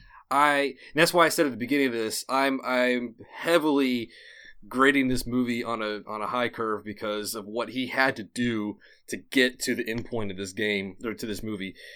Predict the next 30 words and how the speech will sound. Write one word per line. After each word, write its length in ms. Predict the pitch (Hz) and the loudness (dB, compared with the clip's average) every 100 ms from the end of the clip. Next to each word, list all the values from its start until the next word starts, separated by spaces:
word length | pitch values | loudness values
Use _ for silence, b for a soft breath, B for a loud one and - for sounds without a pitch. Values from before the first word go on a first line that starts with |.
| B - | B -10
And, 380 | 104 104 104 101 107 | -4 -2 -2 -4 -2
um, 440 | 104 98 95 95 - | 0 0 -2 -12 -12
just, 440 | 107 104 - - - _ _ _ _ - - _ _ - | -6 -6 -6 -10 -18 _ _ _ _ -20 -20 _ _ -8
um, 360 | 110 107 101 98 | -4 -4 -4 2
all 160 | 143 | 2
credit 300 | 151 156 120 - | 6 4 4 0
to 200 | 120 110 | -2 -2
him 100 | 95 | -4
for 200 | 110 - - | -10 -12 -10
piecing 340 | 123 123 120 | -8 -6 -6
everything 260 | 113 110 101 | -6 -8 -8
together 320 | 92 113 110 | -6 -4 -2
as, 160 | 117 98 110 - | -2 -4 -10 -6
as 240 | 120 113 | -6 -6
much 320 | - 131 139 131 | 0 2 2 0
as 100 | 123 | -6
he 140 | 104 | -8
could. 440 | - - 110 95 - B B | -8 -4 -4 -4 -8 B B
Yeah, 360 | 147 147 160 - | 4 8 10 8
it 60 | 131 | 2
wasn't, 440 | 123 139 127 135 - _ _ _ _ _ _ | 4 4 4 0 -4 _ _ _ _ _ _
it 100 | 123 | -4
wasn't 580 | 123 135 127 131 - - | 4 4 4 2 -2 6
perfectly 400 | - - 131 127 | 8 8 4 -2
polished 460 | 123 120 123 123 - | 0 2 2 0 -2
or 80 | 120 | -4
anything. 420 | 120 123 123 123 | -4 -4 -4 -4
It 120 | 120 | -4
was, 380 | 113 117 107 - - | -4 -4 -4 -6 -12
it, 180 | 117 | -14